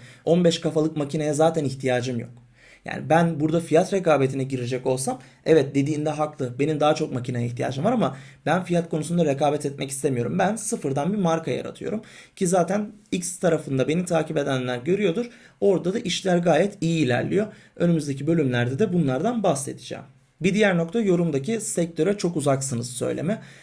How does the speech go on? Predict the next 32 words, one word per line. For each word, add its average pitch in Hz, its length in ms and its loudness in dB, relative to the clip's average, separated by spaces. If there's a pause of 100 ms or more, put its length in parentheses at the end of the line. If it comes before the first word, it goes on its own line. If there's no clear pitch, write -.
(180)
Ee, 139 260 2
evet 175 300 4
çok 180 220 -4
da 170 60 2
yakın 165 260 2
olduğum 151 300 2
söylenemez 139 540 0
sektöre 135 440 -4
fakat - 460 -4 (540)
e-ticaret 202 560 2
yaparken 214 540 0
en 226 200 0
kritik 185 360 -2
şey 208 360 -4 (120)
sektöre 190 520 0
yakın 180 220 2
olmak 131 380 0
mıdır? 202 300 -4
Bence 175 340 0
değil. 117 260 -2 (380)
Buradaki 226 300 2
en 233 160 2
kritik 170 260 0
şey 208 260 0
doğru 190 300 6
ürünü, 151 380 2 (280)
kaliteli 202 400 2
ürünü 180 260 4
bulabilmek. 143 560 2 (120)
Kaliteli 185 360 2
üründen 190 340 2
kastım 165 400 0